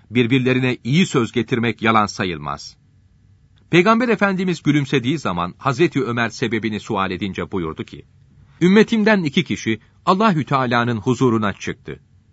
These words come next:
Birisi dedi ki, 'Ya Rabbi, bu adamdan hakkımı al.' Allahü Teala buyurur, 'Bu adamın hakkını ver.' 'Ya Rabbi, bir iyiliğim kalmadı ki nasıl vereyim?'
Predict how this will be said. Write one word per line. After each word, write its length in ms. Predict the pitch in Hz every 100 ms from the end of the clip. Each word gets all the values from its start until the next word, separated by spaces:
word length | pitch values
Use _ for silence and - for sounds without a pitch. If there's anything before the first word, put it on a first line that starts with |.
| -
Birisi 320 | 233 175 107
dedi 180 | - 113
ki, 100 | 80
'Ya 280 | 85 165 101
Rabbi, 320 | - 78 - _ _ -
bu 180 | 202 240
adamdan 400 | 170 117 95 90
hakkımı 460 | 170 175 - 131 147
al.' 300 | 139 92 73 _ _ _ _ _ _ _ _ -
Allahü 400 | 113 101 98 87
Teala 420 | - 78 78 113
buyurur, 300 | 120 123 123 87 _ _ _ -
'Bu 120 | 110
adamın 320 | 101 104 104
hakkını 500 | 101 95 - 95 131
ver.' 260 | 165 147 - _ _ _ _ _ _ _ _ -
'Ya 200 | 117 160
Rabbi, 360 | 190 - 110 - _
bir 200 | 131 190 -
iyiliğim 420 | 160 156 147 127
kalmadı 420 | - 135 156 202
ki 220 | - 113
nasıl 320 | 120 190 226 160
vereyim?' 320 | 120 113